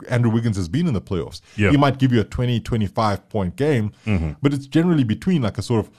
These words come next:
Speaker 1: you know, seventeen to, to, to twenty. Poole is the key. Draymond obviously is, is, is definitely important from the defensive end and
Speaker 2: Yeah.
Speaker 1: also how he makes this team tick.
Speaker 2: Yeah.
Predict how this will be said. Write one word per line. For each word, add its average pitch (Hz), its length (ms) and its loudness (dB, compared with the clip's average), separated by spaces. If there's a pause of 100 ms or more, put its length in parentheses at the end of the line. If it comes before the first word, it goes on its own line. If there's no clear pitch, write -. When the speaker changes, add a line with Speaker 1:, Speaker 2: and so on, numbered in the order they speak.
(140)
Speaker 1:
you 110 60 -4
know, 101 120 0
seventeen 110 680 -2
to, 90 320 -4
to, 101 180 -4
to - 260 -4
twenty. 139 540 -6 (680)
Poole 185 500 2
is 110 180 -2
the 101 120 -2
key. 87 440 -6 (220)
Draymond 180 380 4
obviously 139 460 2
is, 98 180 -2
is, 90 340 -4
is 101 200 -4
definitely 113 560 0
important 110 460 -2
from 98 120 -4
the 85 80 -4
defensive 131 460 -6
end 117 180 -2
and 117 120 0
Speaker 2:
Yeah. 107 80 6
Speaker 1:
also 127 180 4
how 117 200 2
he 107 100 2
makes 107 320 -2
this 104 160 -4
team 92 260 -4
tick. - 360 -2 (140)
Speaker 2:
Yeah. 104 180 4